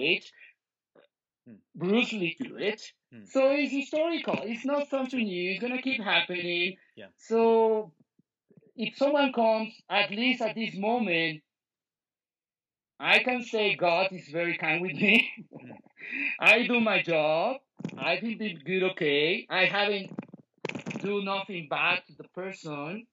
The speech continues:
Speaker 2: Mm.
Speaker 1: Sometimes I receive something.
Speaker 2: Mm.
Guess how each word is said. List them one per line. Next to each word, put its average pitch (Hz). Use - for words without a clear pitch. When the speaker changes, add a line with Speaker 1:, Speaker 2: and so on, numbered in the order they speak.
Speaker 2:
Mm. 101
Speaker 1:
Sometimes 190
I 180
receive 156
something. 170
Speaker 2:
Mm. 107